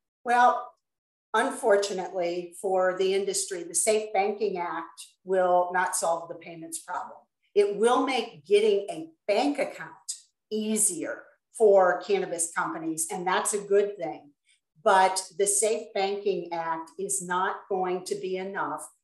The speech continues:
to make Visa and MasterCard comfortable with their product being in direct violation of federal law.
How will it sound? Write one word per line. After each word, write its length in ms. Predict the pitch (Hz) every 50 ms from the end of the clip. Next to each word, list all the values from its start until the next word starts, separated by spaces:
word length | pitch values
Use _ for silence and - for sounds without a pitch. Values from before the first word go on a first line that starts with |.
| _ _ -
to 100 | - 196
make 380 | 190 185 180 185 185 - -
Visa 480 | 160 185 190 196 190 - - 185 196 202
and 180 | 196 190 190 185
MasterCard 720 | 175 170 170 170 - - 202 196 - - 190 175 175 175 - - -
comfortable 800 | 233 226 233 220 - 214 185 156 - - - 175 175 175 - _ _ _ _ _ _
with 300 | 170 180 196 196 196 196 - - _ _ _ _ _ -
their 200 | 190 190 208 220
product 680 | 214 - - 233 202 190 180 170 165 165 165 - 180 160
being 280 | 185 180 180 180 175
in 120 | 175 170 165
direct 360 | 160 160 175 180 180 180 185
violation 600 | 190 180 175 175 170 160 160 160 160 160 165 165
of 140 | 165 165 -
federal 420 | 170 160 160 160 165 160 156 156
law. 220 | - 156 131 -